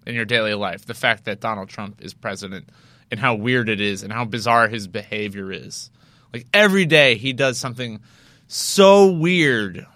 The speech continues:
that it would be a months-long story if it had been any previous president. Like, just his tweets are so weird that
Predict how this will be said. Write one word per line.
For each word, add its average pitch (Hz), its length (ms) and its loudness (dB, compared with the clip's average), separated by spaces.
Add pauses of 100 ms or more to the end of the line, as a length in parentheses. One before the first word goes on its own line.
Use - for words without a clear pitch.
that 131 180 2
it 135 80 0
would 131 220 -4
be 131 240 0
a 131 140 0
months-long 156 680 0
story 117 580 -4 (560)
if 127 200 -4
it 123 80 -4
had 120 180 -6
been 120 300 0 (120)
any 143 300 0
previous 123 540 -4
president. 104 580 -6
Like, 110 140 -10
just 147 200 -8
his 131 160 -6
tweets - 600 -6 (840)
are 120 140 0
so 175 640 4
weird 139 560 -2 (180)
that 123 160 -2